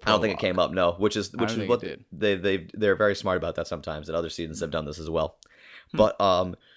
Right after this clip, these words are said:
Speaker 1: so she gets out of it, and this is one of those classic bits of, like, Gundam,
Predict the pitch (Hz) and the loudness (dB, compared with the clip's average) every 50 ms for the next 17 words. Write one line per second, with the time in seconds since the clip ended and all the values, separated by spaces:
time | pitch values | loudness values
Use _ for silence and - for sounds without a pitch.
0 | _ _ _ _ _ - - 104 98 101 95 85 120 131 - 120 107 101 90 87 | _ _ _ _ _ -4 -2 -2 -2 -2 0 2 2 2 4 4 4 4 4 2
1 | 82 92 90 87 - - - _ _ _ - 95 95 90 87 90 90 - - _ | 2 0 0 0 -2 -8 -14 _ _ _ -4 -2 0 0 -2 -2 -4 -8 -12 _
2 | _ - 95 104 113 113 - 156 156 143 120 120 120 120 117 104 104 101 101 - | _ -12 -6 -4 -2 -2 -2 -2 -4 -4 -4 -2 -2 -2 0 0 -2 -2 -2 -6
3 | - - - - - 110 110 113 - - 123 - - 107 107 104 - - 98 95 | -12 -16 -20 -14 -10 -10 -8 -8 -8 -10 -12 -8 -6 -6 -6 -6 -6 -8 -8 -8
4 | 90 92 87 82 76 - - - _ - 101 - - 101 90 95 90 95 90 87 | -6 -6 -6 -8 -8 -10 -16 -20 _ -20 -12 -6 -4 -4 -4 -4 -4 -4 -4 -4
5 | 85 85 85 85 85 - | -6 -10 -12 -14 -14 -16